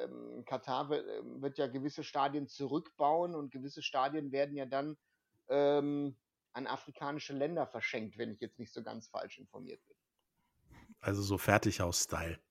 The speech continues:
Speaker 1: Genau. Aber ich sag mal so, für gewisse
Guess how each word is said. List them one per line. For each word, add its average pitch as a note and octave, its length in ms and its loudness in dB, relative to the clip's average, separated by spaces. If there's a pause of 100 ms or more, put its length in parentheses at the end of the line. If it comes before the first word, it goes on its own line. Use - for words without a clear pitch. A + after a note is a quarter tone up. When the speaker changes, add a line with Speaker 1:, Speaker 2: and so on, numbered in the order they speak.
(340)
Speaker 1:
Genau. A#2+ 280 0 (360)
Aber C3+ 400 6 (260)
ich D#3 140 -18
sag D3 120 0
mal E3 140 0
so, F3 140 -2
für C3 160 -8
gewisse C3+ 460 -2